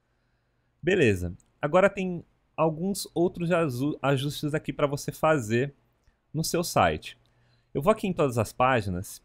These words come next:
e tá vendo que eu já criei todas essas páginas? Por exemplo, lembra-se?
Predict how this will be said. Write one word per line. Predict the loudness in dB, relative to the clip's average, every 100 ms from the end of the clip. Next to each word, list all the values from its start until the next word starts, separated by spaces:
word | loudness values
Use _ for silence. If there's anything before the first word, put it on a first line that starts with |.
| _
e | -2
tá | 0
vendo | 2 -2 -2
que | 0
eu | 0
já | 0
criei | 0 0 -2 -2
todas | -2 -4 -2
essas | -4 -4 0
páginas? | 2 2 0 -4
Por | -4
exemplo, | -4 -4 -4
lembra-se? | -4 -2 -4 -8